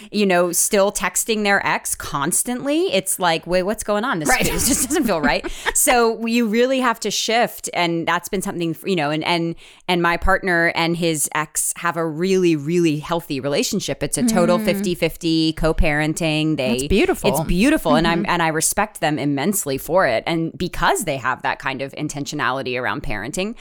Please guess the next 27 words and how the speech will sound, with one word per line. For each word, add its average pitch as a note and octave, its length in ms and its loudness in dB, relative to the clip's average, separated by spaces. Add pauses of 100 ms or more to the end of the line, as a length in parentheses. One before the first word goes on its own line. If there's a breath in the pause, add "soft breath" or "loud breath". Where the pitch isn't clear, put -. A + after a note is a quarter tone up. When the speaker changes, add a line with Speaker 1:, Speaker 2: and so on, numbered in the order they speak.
(140 loud breath)
Speaker 1:
they're D3+ 180 0
in G3+ 140 0
touch C#3 320 -4 (120)
all B2 200 -4
the - 80 -10
time - 420 -6
because F3 300 -2
of F3+ 60 -6
their G3 100 0
daughter. A#3+ 360 0 (320 loud breath)
And, A3 180 2
and A#3 180 4
he F4+ 260 6
was G#4 180 2
really F3+ 240 2
helpful D#3+ 380 -2
in D3+ 140 -2
saying, D#3+ 260 -2
"I F#3+ 140 0
think A#3+ 220 -2
this G3+ 180 0
is F#3 100 -2
gonna F3 180 0
help D#3+ 240 -2
you D#3 160 0
a - 20 -2
lot D3 460 0